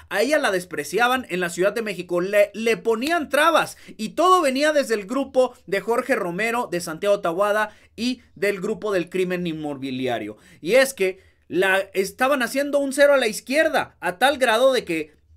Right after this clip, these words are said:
pues, no querían que apareciera en la política de la Ciudad de México.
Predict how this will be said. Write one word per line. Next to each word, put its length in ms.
pues, 180
no 160
querían 300
que 80
apareciera 500
en 80
la 100
política 580
de 100
la 100
Ciudad 320
de 140
México. 560